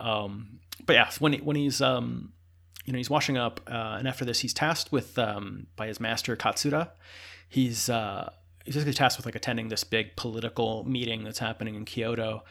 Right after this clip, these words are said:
but, um, he refuses because he, he's an, an assassin, and he, you know, he just points that out. He's like, "I'm good at one thing, and that's,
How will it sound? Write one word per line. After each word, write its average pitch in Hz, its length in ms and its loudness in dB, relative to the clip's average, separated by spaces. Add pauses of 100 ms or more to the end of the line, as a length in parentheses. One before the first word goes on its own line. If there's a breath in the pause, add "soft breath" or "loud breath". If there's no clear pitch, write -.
(460 loud breath)
but, 123 200 4
um, 113 420 -4 (300)
he - 180 0
refuses 139 680 4
because 110 540 -2
he, 113 640 -2
he's 127 300 -4
an, 113 260 -6 (120)
an 123 100 -4
assassin, 104 580 4
and 98 100 -8
he, 98 240 -8
you - 80 -10
know, - 40 -6
he - 60 -6
just - 140 -6
points - 220 -4
that 101 100 0
out. 87 120 -2
He's 101 80 -8
like, 104 100 -4
"I'm 113 100 -6
good 117 120 -2
at 113 80 -2
one 104 160 -8
thing, 98 400 0
and 98 300 -10 (120)
that's, - 540 -6